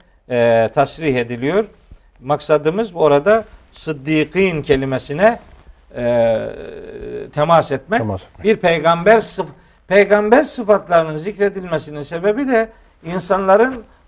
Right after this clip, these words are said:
Speaker 1: o hassasiyeti yakalamaya çalışmalarını onlardan istemektir. Yani siz de sıddık olun. Nebi mesela, nebi kelimesi kelime anlamlarından bir tanesi yüksekliktir bu kelimenin.
Speaker 2: Evet.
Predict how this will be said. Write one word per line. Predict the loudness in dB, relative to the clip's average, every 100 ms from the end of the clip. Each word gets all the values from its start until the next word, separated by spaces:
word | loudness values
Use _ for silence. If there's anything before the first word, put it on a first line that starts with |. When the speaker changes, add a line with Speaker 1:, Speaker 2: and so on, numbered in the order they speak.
| 4
Speaker 1:
o | 6
hassasiyeti | 6 4 2 2 0 -2 -2 -2 -4 -4 -8 -14 -6
yakalamaya | -2 2 4 4 4 2 2
çalışmalarını | -4 -4 -4 -2 2 2 2 0
onlardan | 0 0 2 -2
istemektir. | -4 -8 -8 -8 -14 _ -20 _ -20 _ _ -4
Yani | -2 -2
siz | -4 -4 0
de | 0
sıddık | -2 -10 -8 -6
olun. | -6 -8 -14 _ _ _ _ _
Nebi | -2 2 6 6 4
mesela, | 0 -4 -6 -8
nebi | -6 -6 -2 -2
kelimesi | 0 0 0 -4 -4 -6 -8 _ _ -20 _ _
kelime | -2 0 0
anlamlarından | 0 2 0 2 2 0 0 -4 -2
bir |
tanesi | 0 0 -2 -6
yüksekliktir | -10 -4 -2 -2 -2 -8 -8 -8 -8
bu |
kelimenin. | -6 -6 -4 -8 -10 -16 _ -10
Speaker 2:
Evet. | -8 -8